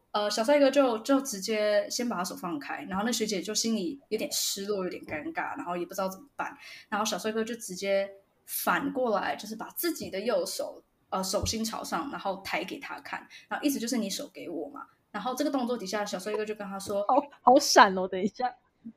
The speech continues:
Speaker 1: 就是，<laughs> 就是没有，小帅哥就跟他说，“只有这个晚上可以哦，下次不要再这样了。”然后呢，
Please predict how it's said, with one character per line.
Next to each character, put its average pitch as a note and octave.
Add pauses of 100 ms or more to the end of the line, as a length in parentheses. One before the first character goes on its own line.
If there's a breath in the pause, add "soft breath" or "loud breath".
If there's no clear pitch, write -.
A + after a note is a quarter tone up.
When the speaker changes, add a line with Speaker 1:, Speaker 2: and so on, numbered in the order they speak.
(120)
Speaker 1:
就 C#4
是， C#4 (360)
<laughs> -
就 G4
是 D#4
没 C#4+
有， -
小 A#3
帅 E4+
哥 F#4+
就 E4+
跟 D4+
他 B3+
说 C#4 (180)
，“只 B3
有 D4+
这 C#4
个 C4+
晚 F#3+
上 E3+
可 F3
以 E3+
哦， - (220)
下 G#3
次 G3+
不 F#3+
要 D3+
再 E3+
这 D#3+
样 -
了。” - (360 loud breath)
然 -
后 D4+
呢， E4+